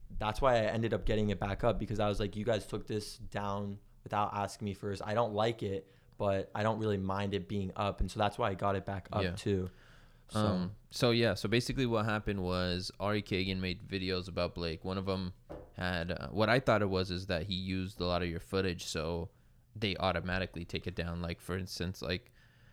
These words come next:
Speaker 2: my boys Ahmed and Waji, they have their own YouTube channel, but I let them borrow my drone shot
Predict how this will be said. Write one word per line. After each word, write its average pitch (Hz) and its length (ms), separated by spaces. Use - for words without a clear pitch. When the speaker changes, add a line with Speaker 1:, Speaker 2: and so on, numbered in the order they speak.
Speaker 2:
my 101 120
boys 101 300
Ahmed 92 300
and 90 100
Waji, 92 340
they 95 60
have 98 160
their 95 120
own 90 160
YouTube 92 300
channel, 87 320
but 85 300
I 107 100
let 104 260
them 92 200
borrow 95 540
my 90 220
drone 92 400
shot 147 400